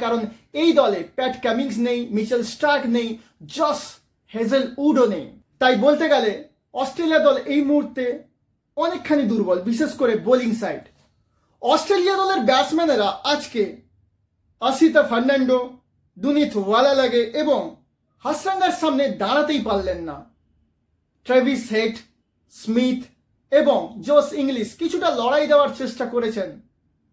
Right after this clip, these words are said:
কিন্তু তাদের সেই চেষ্টা অস্ট্রেলিয়াকে কিন্তু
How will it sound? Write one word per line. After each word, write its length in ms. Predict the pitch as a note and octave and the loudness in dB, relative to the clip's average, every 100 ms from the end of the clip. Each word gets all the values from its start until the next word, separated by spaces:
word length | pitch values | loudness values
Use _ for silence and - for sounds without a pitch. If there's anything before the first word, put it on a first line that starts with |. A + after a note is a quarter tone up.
| _ | _
কিন্তু 220 | B3 A#3+ A3+ - | -8 -6 -8 -2
তাদের 300 | A3+ A#3+ C#4+ C4 - _ _ | -2 2 2 0 -8 _ _
সেই 160 | G#3+ G3+ - | -4 -4 -6
চেষ্টা 380 | C#4 C#4 - A3+ D#3+ - _ _ - | -6 -4 -6 -6 -6 -10 _ _ -6
অস্ট্রেলিয়াকে 800 | A3+ A3+ - D#4 C#4 C#4 - F#3+ - _ _ _ _ _ _ | -6 -6 -4 -2 2 2 2 -4 -6 _ _ _ _ _ _
কিন্তু 160 | B3+ | -8